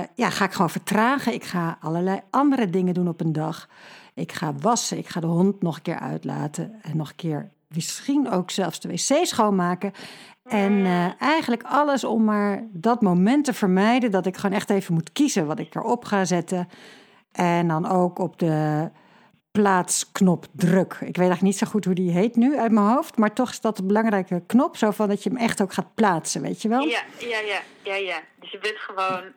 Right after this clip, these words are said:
Speaker 2: laat maar zeggen, je bent gewoon aan het vertragen.
Speaker 1: Ik ben aan het vertragen, ik ben aan het dralen. Ik, eh, vul mijn tijd met een heleboel andere dingen. En eigenlijk heb ik het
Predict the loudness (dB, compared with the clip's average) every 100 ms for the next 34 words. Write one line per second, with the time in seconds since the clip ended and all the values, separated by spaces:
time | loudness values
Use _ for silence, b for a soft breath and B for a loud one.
0 | _ _ _ _ -12 -8 -6 -6 -8 -10
1 | -12 -10 -12 -12 -16 -16 -16 -10 -8 -8
2 | -10 -16 -18 -6 -4 0 0 -2 -6 -10
3 | -12 -8 0 2 2 0 -2 0 0 2
4 | 0 -2 -4 0 2 4 4 2 2 2
5 | 0 -4 -8 -4 -2 -2 -2 -4 0 2
6 | 2 0 0 0 2 0 2 2 0 0
7 | 0 2 2 2 2 4 2 0 B B
8 | B B B B B B _ 2 4 4
9 | 4 2 0 -4 0 0 0 0 0 0